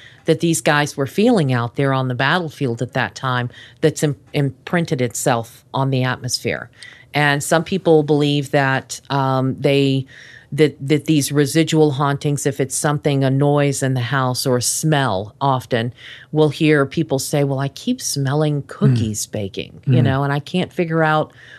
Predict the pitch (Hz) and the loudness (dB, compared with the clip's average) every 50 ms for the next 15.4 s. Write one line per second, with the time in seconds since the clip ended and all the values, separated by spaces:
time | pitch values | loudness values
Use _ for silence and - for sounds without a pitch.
0 | - - - 165 170 160 160 170 175 160 - - - - 175 190 220 208 180 151 | -16 -4 2 4 4 6 6 4 2 0 -2 -8 -6 -2 -2 0 0 0 0 -2
1 | - 131 135 131 123 131 135 135 135 - - 160 147 156 156 160 160 165 160 156 | -2 -2 -2 0 0 0 0 -2 -2 -2 -2 0 2 2 2 2 0 0 -2 -2
2 | - - - 160 165 165 160 147 156 151 156 185 208 208 196 165 151 143 139 135 | -4 -6 -4 -2 -2 -2 -2 -2 -2 0 2 4 4 4 4 4 4 2 2 2
3 | 131 135 131 - - - - - _ - - 156 147 147 156 165 151 160 151 143 | 0 -2 -4 -8 -12 -20 -20 -20 _ -6 -2 0 0 2 0 0 0 0 0 0
4 | 143 139 - - - - 147 143 135 135 135 - - - 160 156 156 156 156 143 | -2 -2 -6 -12 -10 -4 -2 -2 0 0 -2 -4 -4 -2 -2 2 2 2 2 4
5 | 143 127 120 147 143 139 - 135 143 123 135 131 131 - - - 143 - - 247 | 2 2 2 2 0 0 0 -2 -2 0 -2 -2 -4 -6 -8 -10 -8 0 2 4
6 | 262 247 196 165 147 135 135 143 135 _ _ _ _ _ - - 160 185 196 - | 4 6 4 4 2 2 0 -2 -4 _ _ _ _ _ -6 0 2 2 2 0
7 | - 160 143 156 156 151 - 156 151 151 - 139 123 - 135 123 117 123 127 135 | -2 -2 0 0 0 2 0 -2 -2 0 -2 -2 0 0 0 0 0 -2 -4 -4
8 | 117 - - 151 151 143 143 147 143 139 139 139 - _ - 139 131 120 104 98 | -4 -2 -2 0 0 2 2 2 2 2 2 0 -4 _ -2 0 0 0 2 2
9 | 160 151 - - 151 139 143 139 - - - _ - - - - - - - - | 2 2 0 0 -2 -2 -2 -2 -6 -10 -10 _ -20 -20 -20 -20 -20 -14 -4 0
10 | 156 151 147 147 147 147 147 143 - - - 135 143 143 143 139 139 - - 135 | 2 2 4 4 2 0 -2 -4 -6 -10 -10 -6 0 2 2 2 2 0 -4 -6
11 | - 147 165 165 160 135 113 113 120 123 - _ _ _ - - 151 147 - 147 | 0 2 4 4 4 4 2 2 -2 -4 -8 _ _ _ -4 -2 -2 0 2 0
12 | 143 - - 147 123 131 127 - 156 143 135 127 139 139 135 - 147 139 131 127 | 0 2 2 2 2 2 0 -2 -2 -2 0 0 0 0 0 -2 -4 -2 -2 -4
13 | 117 - - 131 117 - - 135 127 127 131 127 - - - _ - 123 120 123 | -4 0 0 0 0 0 0 0 0 0 -2 -4 -6 -8 -8 _ -4 -4 -2 -2
14 | - 143 139 123 135 131 - 127 - - - 123 120 120 123 120 117 113 87 - | -2 -4 -6 -4 -6 -6 -6 -6 -6 -6 -4 -4 -2 -2 -2 -4 -4 -6 -8 0
15 | - 143 147 143 123 95 92 160 | 4 4 6 6 4 2 -2 -6